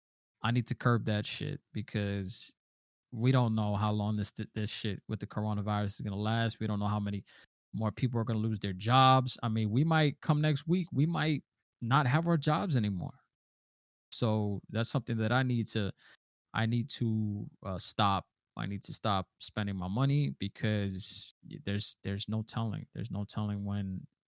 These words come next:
uh, we're gonna be unemployed like a, like a lot of other people.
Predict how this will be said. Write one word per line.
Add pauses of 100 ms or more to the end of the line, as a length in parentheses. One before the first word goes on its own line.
(760)
uh,
we're
gonna
be
unemployed
like
a,
like
a
lot
of
other
people.